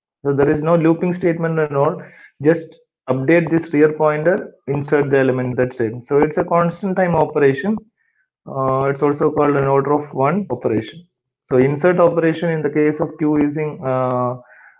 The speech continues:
array and with only single pointer, with single rear pointer, it's a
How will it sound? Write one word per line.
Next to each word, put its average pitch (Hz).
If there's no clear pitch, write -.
array 147
and 143
with 143
only 147
single 151
pointer, 156
with 135
single 147
rear 143
pointer, 135
it's 139
a 202